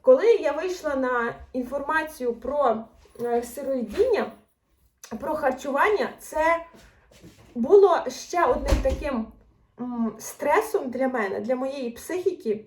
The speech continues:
яка і так була в паніці, е, за будь-якої дрібниці. І цей шок, який я дізналася, так, тому що це реально шок, е, це, е, на ось цю непропрацьовану, е, психіку травмою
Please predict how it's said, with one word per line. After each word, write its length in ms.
яка 420
і 80
так 540
була 580
в 360
паніці, 680
е, 300
за 220
будь-якої 480
дрібниці. 640
І 80
цей 260
шок, 440
який 240
я 160
дізналася, 680
так, 240
тому 200
що 240
це 340
реально 400
шок, 380
е, 380
це, 380
е, 380
на 320
ось 240
цю 480
непропрацьовану, 1300
е, 120
психіку 640
травмою 640